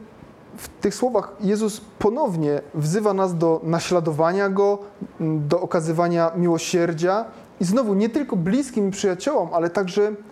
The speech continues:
wrogom. Pan Jezus zabrania nam osądzania i potępiania ludzi wokół.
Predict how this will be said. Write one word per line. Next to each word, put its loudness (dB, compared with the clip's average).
wrogom. 0
Pan 2
Jezus 0
zabrania 2
nam 2
osądzania 2
i 0
potępiania 0
ludzi 0
wokół. -2